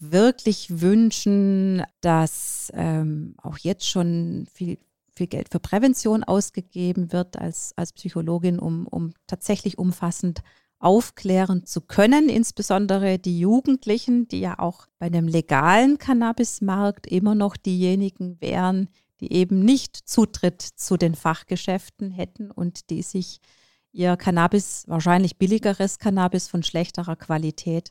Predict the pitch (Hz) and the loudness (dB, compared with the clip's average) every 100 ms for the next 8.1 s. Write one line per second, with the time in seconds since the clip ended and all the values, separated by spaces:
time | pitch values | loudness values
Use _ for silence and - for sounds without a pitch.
0 | _ 180 165 160 175 - - 165 - - | _ -10 -6 -4 -4 -6 -2 -4 -4 -4
1 | 165 170 170 - - 170 196 220 247 202 | -2 -2 -4 -8 -6 0 4 6 6 2
2 | 151 147 147 151 151 143 - 160 - - | 0 -2 -2 -4 -6 -8 -8 -8 -8 -8
3 | 165 - 175 - 180 180 180 180 _ 170 | -8 -10 -12 -12 -6 -2 -2 -4 _ -20
4 | 165 _ 170 165 - _ _ - 151 156 | -20 _ _ -20 -20 _ _ -10 -6 -2
5 | - 180 165 - - 156 180 175 156 160 | 2 2 0 -6 -6 -4 -2 -2 -2 -4
6 | - 226 185 156 - 147 147 _ _ _ | -2 -2 -2 -6 -6 -6 -6 _ _ _
7 | 165 160 160 151 139 139 139 - - 151 | 0 2 2 0 -6 -6 -10 -12 -14 -10